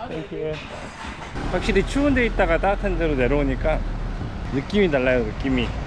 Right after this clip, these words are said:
조금 더 돌아보고 바닷가로 가볼게요. 해변 구경 해야지, 밥 먹었으면. 산책 삼아서.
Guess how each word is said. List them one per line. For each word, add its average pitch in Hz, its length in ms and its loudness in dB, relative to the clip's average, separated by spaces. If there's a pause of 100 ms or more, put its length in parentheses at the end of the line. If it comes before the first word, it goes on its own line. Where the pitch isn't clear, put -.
(580)
조금 220 280 2
더 196 80 4
돌아보고 151 800 2 (400)
바닷가로 185 540 2 (540)
가볼게요. 139 520 2 (400)
해변 190 240 0
구경 151 260 2
해야지, 156 400 2 (140)
밥 120 100 0
먹었으면. 127 540 4 (1200)
산책 156 280 0
삼아서. 117 440 0